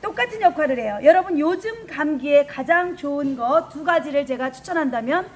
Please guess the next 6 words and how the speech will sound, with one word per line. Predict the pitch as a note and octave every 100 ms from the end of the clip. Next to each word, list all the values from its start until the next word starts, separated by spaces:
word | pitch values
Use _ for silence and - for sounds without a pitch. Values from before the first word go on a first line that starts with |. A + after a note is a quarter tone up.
| - - - -
요 | C#4
만병초하고 | D4+ C4 C#4+ D#4 F#4 E4+ D4 A3+ G#3 C#4 F#4 A4 - - -
요 | B3+ A#3+
월견초라 | C4+ D#4+ F4 D4+ B3+ G#3+
그러죠. | G3+ G3+ D#4+ G#3 D#3 - B3
요거를 | E4+ D#4 F4+ G4+ A4